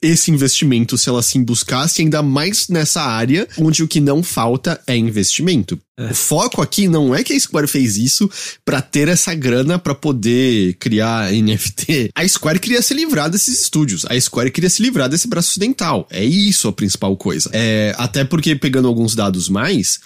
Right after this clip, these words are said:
Speaker 1: ah, esses estúdios ocidentais estavam basicamente no break-even.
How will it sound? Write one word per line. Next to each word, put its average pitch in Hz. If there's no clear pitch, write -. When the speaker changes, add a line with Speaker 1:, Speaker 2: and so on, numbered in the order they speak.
Speaker 1:
ah, 120
esses 143
estúdios 185
ocidentais 123
estavam 165
basicamente 165
no 214
break-even. 165